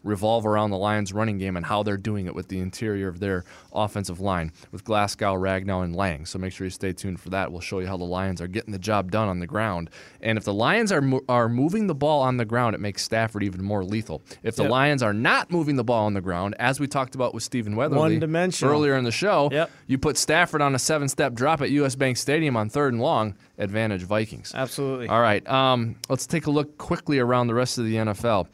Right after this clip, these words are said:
Speaker 1: The Browns fired their head coach and their offensive coordinator.
Speaker 2: That's
Speaker 1: So,
Speaker 2: right.
Speaker 1: um, never like to see guys lose their jobs. Hugh Jackson,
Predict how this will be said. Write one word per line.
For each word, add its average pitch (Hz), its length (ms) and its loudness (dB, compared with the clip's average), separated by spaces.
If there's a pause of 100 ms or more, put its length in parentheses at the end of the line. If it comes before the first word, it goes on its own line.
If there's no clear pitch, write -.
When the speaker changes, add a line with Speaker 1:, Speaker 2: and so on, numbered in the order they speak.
(200)
Speaker 1:
The 107 80 0
Browns 147 440 2
fired 151 400 2
their 123 200 4
head 139 200 2
coach 151 280 0
and 127 120 0
their 113 140 4
offensive 117 400 -2
coordinator. 92 560 0
Speaker 2:
That's 135 160 -8
Speaker 1:
So, - 140 2
Speaker 2:
right. 180 180 4 (320)
Speaker 1:
um, 110 420 4
never 123 220 2
like 127 160 4
to 123 80 0
see 131 160 0
guys 120 300 4
lose 127 180 0
their 120 140 4
jobs. 123 420 2
Hugh 120 140 0
Jackson, 117 500 0